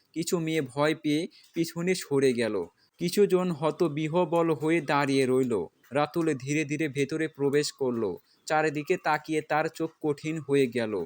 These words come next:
এই দেয়ালগুলোর ভেতর কত নারী বন্দী ছিল বছরের পর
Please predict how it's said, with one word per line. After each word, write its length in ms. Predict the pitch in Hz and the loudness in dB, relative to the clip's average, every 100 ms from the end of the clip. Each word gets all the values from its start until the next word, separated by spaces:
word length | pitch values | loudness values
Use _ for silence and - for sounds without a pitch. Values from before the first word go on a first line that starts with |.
| - _ - | -8 _ -2
এই 200 | 151 175 | 2 2
দেয়ালগুলোর 720 | 156 165 160 151 151 165 175 | 4 2 2 0 0 2 2
ভেতর 360 | 147 160 180 160 170 | 2 0 0 0 0
কত 200 | 165 170 | 0 0
নারী 300 | 165 165 156 | -2 -2 0
বন্দী 400 | 139 143 143 165 | 2 2 0 -2
ছিল 240 | - 127 90 - - 139 | -2 0 0 -4 -4 4
বছরের 460 | 139 143 165 170 | 4 2 -2 -2
পর 220 | - 151 | 0 0